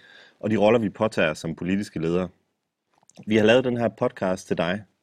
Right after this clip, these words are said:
som der ligesom også tror på, at vi alle sammen i højere grad kan få større indflydelse, men også tage større ansvar for,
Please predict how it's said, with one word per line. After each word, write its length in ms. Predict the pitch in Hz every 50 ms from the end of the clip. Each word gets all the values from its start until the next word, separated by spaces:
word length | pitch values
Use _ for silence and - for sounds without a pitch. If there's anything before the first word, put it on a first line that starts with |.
| _ -
som 200 | - - 95 90
der 80 | 95
ligesom 240 | 101 117 117 127 113
også 340 | 85 73 104 113 117 - -
tror 260 | - - 117 104 90 - -
på, 200 | 104 98 95 -
at 180 | - 87 85 85 - - - - - - _ _ _ -
vi 280 | - 98 92 90 87 -
alle 200 | 101 113 120 123
sammen 320 | - 117 101 95 92 87 82
i 40 |
højere 320 | 85 87 101 101 107 110 104
grad 220 | 95 92 90 85
kan 180 | - - 87 -
få 200 | - 104 87 - _ -
større 280 | - - 101 92 80 85
indflydelse, 480 | 110 127 131 - 131 110 95 85 - 90
men 160 | 87 85 85
også 180 | 98 110 - -
tage 80 | 101 -
større 240 | - 110 107 - -
ansvar 420 | 101 90 87 - - 95 87 82
for, 240 | 76 92 87 92